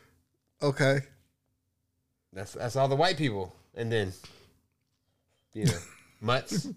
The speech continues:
Speaker 2: I guess they call 'em, when there's a bunch of different
Speaker 1: <laughs>
Speaker 2: heritages combined to one.
Speaker 1: So what is, uh, the, the guy that was during the Holocaust? What was he?
Speaker 2: He was German.
Speaker 1: German.
Speaker 2: Yeah.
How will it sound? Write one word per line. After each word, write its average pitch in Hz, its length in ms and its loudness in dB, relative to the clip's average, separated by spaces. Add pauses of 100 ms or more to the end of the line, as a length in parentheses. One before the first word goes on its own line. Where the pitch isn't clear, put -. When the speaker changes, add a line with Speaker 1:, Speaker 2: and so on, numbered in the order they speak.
(120)
Speaker 2:
I 120 80 -2
guess 117 160 -2
they 127 100 -4
call 123 260 -2
'em, 120 100 -8
when 127 120 -6
there's 110 140 -4
a 120 60 -4
bunch 120 200 -2
of 120 80 -6
different 123 340 -6 (1000)
Speaker 1:
<laughs> - 280 -2
Speaker 2:
heritages 135 600 -6
combined 123 400 -8
to 120 60 -10
one. 127 140 -4
Speaker 1:
So 190 180 8
what 214 200 10
is, 190 120 10
uh, 165 680 10 (100)
the, 135 320 0 (120)
the 127 140 -2
guy 139 240 6
that 135 120 4
was 123 500 -4 (300)
during 131 160 0
the 117 60 0
Holocaust? 110 600 -2 (1400)
What 156 100 -6
was 151 100 0
he? 147 220 2
Speaker 2:
He 156 160 -6
was 147 160 -4
German. 123 380 0 (260)
Speaker 1:
German. 120 360 2 (160)
Speaker 2:
Yeah. 90 140 -10